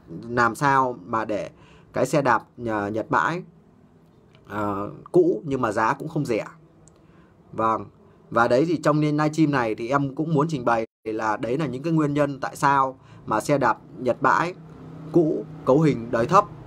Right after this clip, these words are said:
nhưng về đến Việt Nam để mà hoạt động tốt,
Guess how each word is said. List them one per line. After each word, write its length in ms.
nhưng 220
về 180
đến 120
Việt 160
Nam 420
để 240
mà 140
hoạt 220
động 220
tốt, 260